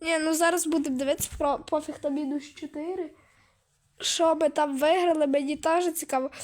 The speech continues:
Я думаю, ми там без програшу тако-, е, того Фінкса виграли, в принципі. Бо вони там роздавали Фінкс. В сенсі одинадцять з тринадцяти.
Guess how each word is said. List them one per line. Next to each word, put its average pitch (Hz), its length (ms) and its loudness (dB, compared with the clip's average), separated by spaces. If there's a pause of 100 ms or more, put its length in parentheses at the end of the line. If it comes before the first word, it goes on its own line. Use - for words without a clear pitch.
(200)
Я 370 180 4
думаю, 370 340 0
ми 370 140 0
там 370 240 0
без 349 140 0
програшу 330 540 4
тако-, 320 380 0
е, 311 680 4
того 320 240 0
Фінкса 311 520 -2
виграли, 320 580 2
в 262 60 -10
принципі. 269 640 -2 (440)
Бо 339 220 0
вони 311 200 -2
там 359 180 -2
роздавали 320 460 0
Фінкс. 339 440 -8 (880)
В - 60 -8
сенсі 349 360 2
одинадцять 269 560 0
з - 80 -4
тринадцяти. 262 760 -2